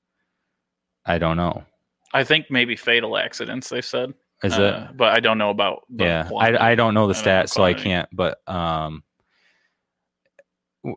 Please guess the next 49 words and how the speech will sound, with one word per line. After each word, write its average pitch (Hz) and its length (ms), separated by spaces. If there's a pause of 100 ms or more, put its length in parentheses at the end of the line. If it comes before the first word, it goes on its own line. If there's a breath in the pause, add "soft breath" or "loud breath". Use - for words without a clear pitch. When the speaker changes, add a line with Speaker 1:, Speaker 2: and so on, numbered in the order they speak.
Speaker 1:
you 127 160
know, 95 120
when 95 180
we've, 95 220
when 104 160
we've 92 140
got 92 180
something 92 380
that 85 100
we, 90 200
it's 117 200
like 101 260
the, 98 300
uh, 85 360 (260)
you 104 160
look 104 140
at 98 100
the 95 80
war 92 240
on 80 120
drugs, 82 800
it, - 260 (220)
w-, - 260
w-, - 220 (200)
people 98 240
are 90 40
doing 90 180
more 90 140
drugs 87 300
than 85 100
they 85 100
ever 82 140
have. 92 520 (760 soft breath)
And 87 340
we've 95 200
had 92 180
a 90 60
war 87 200
on 82 120
drugs 90 320
for 82 140
fifty 87 320
years. - 540 (380)
Speaker 2:
Yeah, - 160
something's - 300
gotta - 180
change. - 380
Speaker 1:
And 80 420
so 85 800